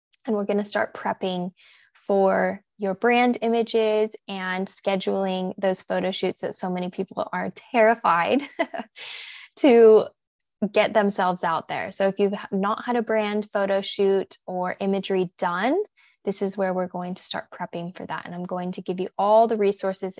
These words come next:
and tools to be able to do this and be able to do it with confidence.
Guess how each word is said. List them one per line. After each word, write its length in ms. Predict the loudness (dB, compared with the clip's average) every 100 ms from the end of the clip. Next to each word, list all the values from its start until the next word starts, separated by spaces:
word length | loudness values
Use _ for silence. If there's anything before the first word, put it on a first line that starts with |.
| -8
and 160 | -8
tools 640 | -8 -4 2 2 2 -2 -6 _ _ _ _ _ -12
to 600 | 0 4 6 6 4 -2 _ _ _ _ _ _ _ _ _ _ _
be 120 | 2
able 180 | 2 0
to 160 | -2 -4
do 200 | -2 -4
this 380 | -6 -8 -12 -12
and 160 | -6 -4
be 80 | -4
able 180 | -4
to 100 | -4
do 180 | -4 -4
it 100 | -4
with 160 | -6 -10
confidence. 840 | -14 -14 -10 -10 -12 -16 -20 -20